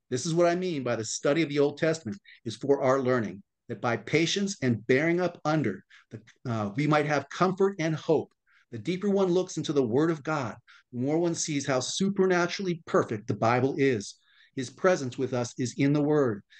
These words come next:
and in us, and we just connect the dots. Uh, the prophecy of Daniel eight eight, then, as augmented by the angel's interpretation,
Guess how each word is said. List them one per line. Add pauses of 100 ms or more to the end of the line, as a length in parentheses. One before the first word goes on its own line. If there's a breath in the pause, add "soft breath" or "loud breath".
(180 soft breath)
and
in
us, (260 soft breath)
and
we
just
connect
the
dots. (600)
Uh,
the
prophecy
of
Daniel
eight
eight,
then, (720)
as
augmented
by
the
angel's
interpretation,